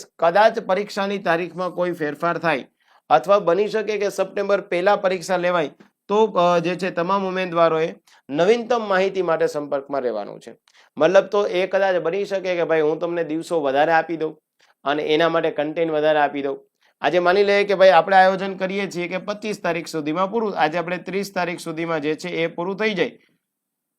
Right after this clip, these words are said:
પણ પરીક્ષા જ જે છે એ પચીસ સાતે યોજાઈ, પચીસ આઠે યોજાઈ ગઈ તો, તો ભાઈ તમારે થોડુંક સ્પીડમાં ભાગવું પડશે. અને કદાચ પરીક્ષા એવું બની શકે કે ભાઈ, અ, સાત નવે આયોજિત થઈ,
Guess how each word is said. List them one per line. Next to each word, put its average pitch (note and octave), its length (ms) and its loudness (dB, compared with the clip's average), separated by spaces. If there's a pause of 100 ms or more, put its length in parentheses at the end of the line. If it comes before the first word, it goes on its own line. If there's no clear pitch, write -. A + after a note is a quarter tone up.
(140)
પણ D#3+ 180 -2
પરીક્ષા F3+ 460 2
જ F#3 120 -2
જે F#3 180 -2
છે F#3+ 140 -4
એ G3 120 0
પચીસ F#3+ 600 -4
સાતે F3 260 2
યોજાઈ, F#3 400 -4
પચીસ E3+ 360 -6
આઠે F3 200 0
યોજાઈ F3+ 320 -4
ગઈ F3+ 160 -4
તો, F#3+ 360 -10 (320)
તો F3+ 100 2
ભાઈ F3+ 200 4
તમારે F3 280 0
થોડુંક G#3 400 -6
સ્પીડમાં E3 460 -4
ભાગવું B2 320 -4
પડશે. - 280 -16
અને C4 280 0
કદાચ C4+ 380 2
પરીક્ષા A3+ 440 -2
એવું A#3+ 240 2
બની G#3+ 200 -2
શકે D#3+ 280 -6 (360)
કે F#3+ 120 0
ભાઈ, G#3 280 2
અ, E3+ 380 2
સાત G3+ 540 4
નવે G3 420 0
આયોજિત D#3+ 560 0
થઈ, A2+ 160 -16